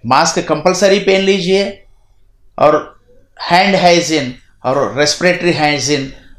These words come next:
द-, ये तो बहुत इंपॉर्टेंट है। आप, आप, आप घर पे आते बराबर आपका सैनिटाइजेशन, हैंड वॉश,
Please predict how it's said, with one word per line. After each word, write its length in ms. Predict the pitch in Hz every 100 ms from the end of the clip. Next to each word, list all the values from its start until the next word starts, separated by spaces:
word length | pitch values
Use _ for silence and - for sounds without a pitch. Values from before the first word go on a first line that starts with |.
| -
द-, 200 | 135 -
ये 120 | 151
तो 140 | 151 123
बहुत 460 | 113 170 - - 131
इंपॉर्टेंट 580 | 127 135 135 135 123
है। 340 | 127 117 - - _ -
आप, 340 | 131 - - 113
आप, 220 | 117 -
आप 280 | 113 123 - _ _ _
घर 200 | 107 139
पे 160 | 139 160
आते 320 | 120 147 190
बराबर 340 | 175 170 165 147
आपका 240 | - 143
सैनिटाइजेशन, 880 | - 135 139 175 175 165 170 170 170 - _ _ -
हैंड 340 | 143 156 175
वॉश, 320 | 170 165 165